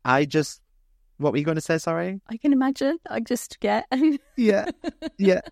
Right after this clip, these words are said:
Speaker 1: Been one of the most stressful weeks of my life. The amount of things that have gone wrong, like, my nana fell over and broke her arm. Um,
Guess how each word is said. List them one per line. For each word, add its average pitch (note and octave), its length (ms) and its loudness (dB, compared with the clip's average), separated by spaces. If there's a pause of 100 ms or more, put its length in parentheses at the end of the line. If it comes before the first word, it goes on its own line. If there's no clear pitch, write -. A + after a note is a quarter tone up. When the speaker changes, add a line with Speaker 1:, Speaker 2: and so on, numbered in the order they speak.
(380)
Speaker 1:
Been F#3 180 0
one F#3 100 6
of F3+ 80 4
the F3+ 80 -2
most E3+ 300 0
stressful E3 400 0
weeks D3 220 0
of C#3+ 80 -2
my C#3 160 -2
life. B2+ 260 0
The B2 100 0
amount D3 240 2
of D#3+ 80 -8
things D3 240 -2
that A#2+ 100 -2
have G2+ 120 -2
gone A2+ 160 0
wrong, A2 180 0
like, G2 160 -2
my G#2+ 120 -2
nana D3 260 -2
fell B2+ 200 0
over A2 360 0
and G2 160 -4
broke G#2 260 -2
her G2 100 0
arm. F2 380 -2 (400)
Um, G#2+ 640 0